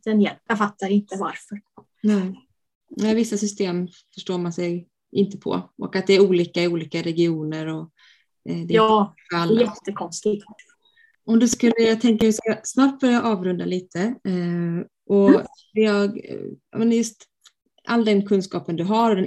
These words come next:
Speaker 2: erfarenheten du har. Eh, jag tänker att det
Speaker 1: Mm.
Speaker 2: kanske är några föräldrar sådär som lyssnar som har barn med, med språkstörning och kanske även autism
Speaker 1: Mm.
Speaker 2: också. Har du några råd eller ord att, och meningar att skicka med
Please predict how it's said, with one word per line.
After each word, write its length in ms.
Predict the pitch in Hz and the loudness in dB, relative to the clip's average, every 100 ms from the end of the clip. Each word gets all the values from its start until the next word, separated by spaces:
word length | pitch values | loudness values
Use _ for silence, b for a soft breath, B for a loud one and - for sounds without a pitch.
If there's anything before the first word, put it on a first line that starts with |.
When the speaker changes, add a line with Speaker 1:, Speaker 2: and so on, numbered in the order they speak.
| 196 | -2
Speaker 2:
erfarenheten 520 | 180 - 175 - 165 | -4 -6 -10 -6 -4
du 80 | 160 | -4
har. 260 | 165 175 196 196 B B _ - | -2 0 0 -4 B B _ -8
Eh, 340 | 175 175 170 170 | -6 -6 -6 -4
jag 120 | 202 196 | -6 -2
tänker 180 | 220 | 0
att 40 | 240 | 4
det 60 | |
Speaker 1:
Mm. 40 | 294 | 6
Speaker 2:
kanske 260 | 269 - | 6 4
är 0 | |
några 420 | 262 185 208 220 226 | 2 4 4 0 -2
föräldrar 480 | 262 233 214 233 | -2 0 0 -2
sådär 220 | 247 262 226 | -4 -6 -2
som 140 | 220 | 0
lyssnar 340 | 220 220 202 | -2 -2 -4
som 180 | 202 202 | -2 -2
har 160 | 175 196 | -2 -2
barn 280 | 196 190 190 | -2 -2 -2
med, 220 | 190 - | -4 -4
med 140 | 196 | -6
språkstörning 640 | - 190 190 - 175 180 185 | -6 -8 -8 -4 -2 -2 -4
och 100 | 190 | -6
kanske 220 | 175 170 | -4 -4
även 280 | 170 165 - b b - | -2 -4 -6 b b -6
autism 220 | 190 233 202 - - | 2 4 4 0 -10
Speaker 1:
Mm. 100 | 180 | -12
Speaker 2:
också. 360 | - - 220 240 - _ | -12 -4 -4 -4 -8 _
Har 240 | - 262 | -2 4
du 60 | 277 | 6
några 300 | 277 262 247 | 6 4 4
råd 580 | 202 254 262 254 240 | 2 2 2 0 -2
eller 400 | 240 240 233 - - | -2 0 0 -2 0
ord 360 | 262 254 233 220 | 2 2 0 -4
att, 260 | 220 - | -8 -8
och 220 | 220 220 | -2 0
meningar 380 | 226 226 208 202 | 2 2 2 0
att 140 | 202 202 | -4 -10
skicka 340 | - 220 208 | -14 -8 0
med 420 | 202 180 185 - | 0 0 -4 -8